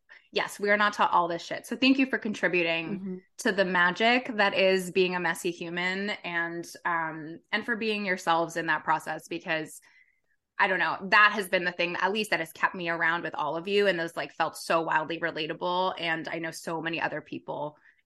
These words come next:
Speaker 1: can identify. Um, so yeah, before we officially hop off, because I know we're, we're hitting time, um,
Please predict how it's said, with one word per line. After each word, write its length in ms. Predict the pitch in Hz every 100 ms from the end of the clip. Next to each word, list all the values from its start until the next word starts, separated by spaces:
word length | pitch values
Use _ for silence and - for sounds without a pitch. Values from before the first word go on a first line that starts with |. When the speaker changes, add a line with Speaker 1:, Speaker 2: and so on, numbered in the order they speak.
| _
Speaker 1:
can 120 | 170
identify. 720 | 156 143 156 - 160 151 156 -
Um, 360 | 147 143 - 170 _ _ _ _
so 140 | - 208
yeah, 260 | 175 - - - _ -
before 640 | 208 208 214 220 202 -
we 200 | 190 185
officially 460 | 165 180 180 - 170
hop 260 | 170 151 -
off, 240 | 151 151
because 320 | 170 160 143
I 100 | -
know 160 | 156 147
we're, 200 | 151 139
we're 100 | 165
hitting 320 | 151 170 147 139
time, 540 | - 131 135 117 139 -
um, 320 | 135 110